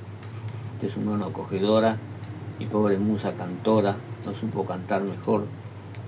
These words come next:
al estallar con amor, al estallar con amor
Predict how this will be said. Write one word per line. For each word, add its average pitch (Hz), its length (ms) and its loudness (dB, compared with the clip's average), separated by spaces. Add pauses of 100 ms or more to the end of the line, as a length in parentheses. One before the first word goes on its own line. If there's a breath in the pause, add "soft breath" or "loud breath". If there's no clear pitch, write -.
(380)
al 104 200 0
estallar 98 760 2 (100)
con 98 160 -4
amor, 104 380 2 (1200)
al 101 120 -6
estallar 98 500 0
con 92 200 -4
amor 98 300 0